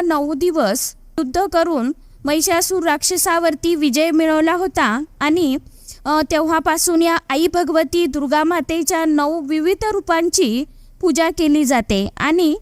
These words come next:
त्यामुळे हे नवरात्रीचे नऊ दिवस अत्यंत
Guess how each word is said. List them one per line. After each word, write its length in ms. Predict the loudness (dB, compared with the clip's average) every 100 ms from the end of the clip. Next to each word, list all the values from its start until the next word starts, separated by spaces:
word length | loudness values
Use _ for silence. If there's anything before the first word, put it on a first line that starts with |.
| -2
त्यामुळे 420 | 0 0 0 0
हे 440 | -2 -2 0 0 -4 -14 -6
नवरात्रीचे 760 | -2 0 0 -2 -2 0 0 2
नऊ 320 | 2 2 0
दिवस 500 | 0 0 2 0 -4 -4
अत्यंत 500 | -6 -2 -2 0 0